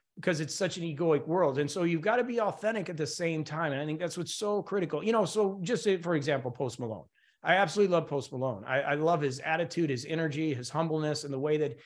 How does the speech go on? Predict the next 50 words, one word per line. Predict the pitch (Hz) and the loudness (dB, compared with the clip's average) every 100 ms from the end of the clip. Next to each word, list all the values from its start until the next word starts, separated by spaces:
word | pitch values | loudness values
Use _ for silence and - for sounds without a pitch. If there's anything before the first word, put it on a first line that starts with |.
| _ | _
he | - 190 175 | -6 -2 4
is, | 262 196 127 127 | 4 4 0 -4
is | 156 120 | -6 -4
he's | 170 156 | -4 -4
just | 226 - | -4 -4
a | |
real | 247 160 196 | 0 2 2
human | 160 185 160 | 2 0 -2
being. | 120 156 277 139 | 0 0 0 -2
And | 120 | -2
I | 135 | -2
think | 160 202 | -2 -2
that's | 196 196 | 0 0
why | 196 190 | 0 0
he | |
has | 175 165 | 0 -2
such | - 175 - | -2 -4 -2
monu-, | 160 165 160 160 | 0 0 -2 -4
monumental | 156 160 160 147 147 127 | -2 -2 0 -2 -2 -4
success, | 117 123 - 240 190 - - - _ | -8 -10 -2 2 2 0 -10 -20 _
is | 165 | -2
because | 175 165 | 0 2
how | 190 254 | 4 4
can | 311 | 4
you | 247 | 4
not | 202 202 | 4 2
like | 180 | 0
Post | - 156 156 | 0 -2 0
Malone, | 165 302 370 117 - - _ _ - | 0 2 0 -2 -6 -16 _ _ -2
you | 165 | 2
know? | 160 160 233 311 - _ - | 6 6 4 0 -6 _ -2
But | 113 | 6
there | 214 269 | 8 8
are | |
people | 202 220 240 | 6 4 4
that | 214 | 6
don't | 202 240 | 4 2
like | 254 240 | 0 0
Post | 240 - | -2 0
Malone. | 302 320 | 2 4
There | 185 320 | 4 4
are | |
people | 170 233 254 233 | 4 2 4 4
that | 214 | 4
don't | 226 262 | 2 2
like | 247 | 2
Mister | 220 247 - | 4 2 4
Beast | 165 165 302 247 - | 4 6 6 6 2
after | 226 226 226 240 | 0 0 0 0
he, | 233 170 | 0 -2